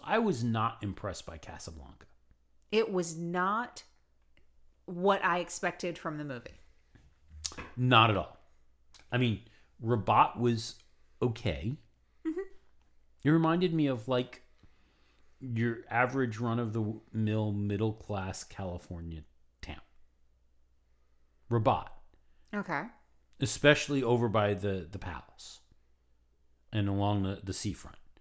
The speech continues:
Speaker 1: Not over by the ruins. 'Cause there were ruins.
Speaker 2: <laughs> Okay.
Speaker 1: <laughs>
Speaker 2: Um, okay. I, my, my issue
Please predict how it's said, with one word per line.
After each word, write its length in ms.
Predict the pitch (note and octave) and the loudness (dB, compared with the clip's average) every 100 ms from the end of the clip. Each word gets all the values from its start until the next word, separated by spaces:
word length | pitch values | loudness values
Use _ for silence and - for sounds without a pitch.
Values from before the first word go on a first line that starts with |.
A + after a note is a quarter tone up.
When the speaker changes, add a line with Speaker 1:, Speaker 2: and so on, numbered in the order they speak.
| - _ _ _ - | -20 _ _ _ -4
Speaker 1:
Not 140 | G#2 | 0
over 180 | G#2+ G2+ | 2 0
by 140 | F#2 | 0
the 100 | F2+ | -2
ruins. 540 | D#2 C#2+ - - - - - - - _ _ _ _ _ | -4 -10 -16 -20 -20 -20 -20 -20 -20 _ _ _ _ _
'Cause 180 | - E2 | -8 -6
there 100 | E2+ | -4
were 140 | E2 | -4
ruins. 500 | F2+ E2 - - - - A#3+ | -6 -6 -10 -14 -18 -10 -4
Speaker 2:
<laughs> 180 | A#3+ - - - - - - - | -4 -4 -14 -16 -12 -12 -12 -8
Okay. 580 | C4+ C4 F3 F#3 - C3+ - - - | -6 2 6 6 6 2 -4 -8 -10
Speaker 1:
<laughs> 280 | - E3 - | 0 2 2
Speaker 2:
Um, 240 | G3+ G3+ - - | -2 -2 -6 -6
okay. 460 | G#3 G#3+ F#3 E3 C#4 - - - - - | -4 0 0 0 -4 -14 -20 -20 -12 -6
I, 120 | B3 - - - _ _ _ | -6 -8 -20 -20 _ _ _
my, 360 | C4 C#4+ D4+ - - - - - _ _ _ _ _ _ - | 0 2 2 -2 -14 -20 -20 -20 _ _ _ _ _ _ -2
my 120 | C4 | 2
issue 640 | C#4 C4+ C#4+ - C4+ A3 | 2 2 0 -2 0 2